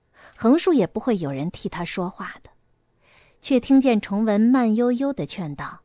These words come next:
：“荣轩，你少说两句，他是新人，没经验。”没想到斜刺里杀出的是这位，荣轩震惊道：“哼，新人，所以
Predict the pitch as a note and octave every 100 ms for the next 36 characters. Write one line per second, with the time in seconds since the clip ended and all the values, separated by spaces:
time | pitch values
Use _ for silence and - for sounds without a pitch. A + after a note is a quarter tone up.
0 | _ _ _ _ _ _ _ _ _ _
1 | _ F3 E3+ F3+ E3+ E3 _ _ _ -
2 | A#3 - - A#3 A#3 - - - - _
3 | _ _ _ _ - G#3 G3+ - B3 A3
4 | D#2 - _ _ _ _ - E3+ A#3+ A#3
5 | A3+ D#3 _ _ _ _ _ _ _ _
6 | _ _ _ _ _ _ _ _ - B3+
7 | F4+ C#4+ A3+ C#4 - C4 - D#4+ A3+ -
8 | D4+ - D#4 C4+ C#4 - G4 - - -
9 | _ _ _ - - - F3 F#3 G#3 G3+
10 | G#3+ E3 F#3 F#3+ - - _ _ _ _
11 | _ - - D#4+ - _ - - - -
12 | - - - - A4 A4 D#4 E3 D3 F3+
13 | _ _ - - C4+ D#4 E4+ G#3 G3+